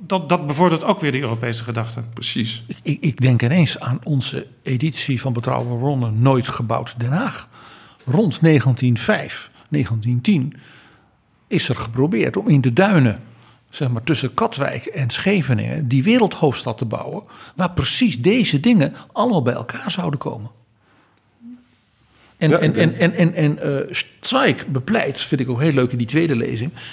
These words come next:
Speaker 3: eigenlijk zou Europa zijn eigen Washington D C moeten hebben.
Speaker 2: Ja, en, en je kan je ook afvragen, hoe zou hij nu naar het Brussel kijken? Hij stelt de Genève voor van, hè, dat,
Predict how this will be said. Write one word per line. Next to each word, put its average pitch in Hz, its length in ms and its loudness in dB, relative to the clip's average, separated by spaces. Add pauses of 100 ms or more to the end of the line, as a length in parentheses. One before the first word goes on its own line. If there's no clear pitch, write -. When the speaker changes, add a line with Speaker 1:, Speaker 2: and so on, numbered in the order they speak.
(180)
Speaker 3:
eigenlijk 180 460 2
zou - 260 -2
Europa 139 420 0
zijn - 180 -8
eigen 139 360 0
Washington 135 560 2
D 110 280 0
C 247 140 2
moeten 113 240 2
hebben. - 220 -8 (380)
Speaker 2:
Ja, 147 280 2 (320)
en, 143 120 0
en 139 160 0
je 131 120 0
kan 123 160 2
je 117 60 2
ook 113 100 -2
afvragen, 113 520 0
hoe 127 280 0
zou 117 200 6
hij 113 120 4
nu 131 140 2
naar 120 160 2
het 110 100 -2
Brussel 117 380 -2
kijken? - 380 -6
Hij 107 140 -2
stelt 113 200 -4
de 113 60 -8
Genève 123 540 2
voor 110 360 2
van, 107 160 -2
hè, 107 100 0
dat, 113 220 -6